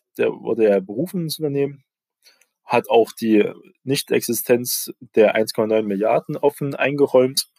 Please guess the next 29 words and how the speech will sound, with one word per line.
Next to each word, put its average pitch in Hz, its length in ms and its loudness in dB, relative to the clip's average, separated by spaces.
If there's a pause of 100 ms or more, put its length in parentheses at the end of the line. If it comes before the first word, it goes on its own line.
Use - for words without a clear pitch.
(160)
mehr 117 180 6
oder 113 200 2
weniger. 123 480 2 (140)
Überwiegende 110 500 0
Wahrscheinlichkeit 107 720 -2 (180)
heißt 120 380 0 (460)
eigentlich, 101 360 -4
das - 160 -8
Geld 98 220 0
ist 92 100 -12
auf 95 120 -6
jeden 92 140 -2
Fall - 120 0
weg. 135 160 2 (640)
Und 120 160 0
den 127 160 4
zuvor 131 420 4
noch 123 160 2
freigestellten, 131 960 0
für 120 140 -2
die 113 120 0
Asiengeschäfte 120 640 -2
zuständige 110 480 -4
Vorstandschef - 1000 0 (260)
Jan 110 220 2
Marsalek, 131 640 0 (560)
der 110 140 4
wurde 110 220 2
gefeuert 180 580 2